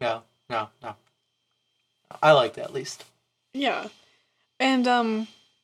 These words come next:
Speaker 2: I don't, I feel like that's, uh, those are the shows that I ha-, oh, besides Avatar too, but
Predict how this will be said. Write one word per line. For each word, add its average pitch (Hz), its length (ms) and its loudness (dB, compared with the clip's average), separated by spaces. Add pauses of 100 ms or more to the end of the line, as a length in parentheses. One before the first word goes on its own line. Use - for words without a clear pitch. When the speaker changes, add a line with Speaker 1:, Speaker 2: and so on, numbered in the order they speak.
(1160)
Speaker 2:
I - 60 -2 (140)
don't, 359 160 0
I 247 80 0
feel 277 200 -2
like 254 180 0
that's, - 460 -2
uh, 220 360 4 (800)
those 247 200 2
are 269 60 2
the 247 120 2
shows 233 520 2
that 202 220 0 (360)
I 214 120 0
ha-, 220 160 2
oh, 226 100 6
besides 254 340 2
Avatar 190 500 0
too, 190 320 -4
but 196 220 0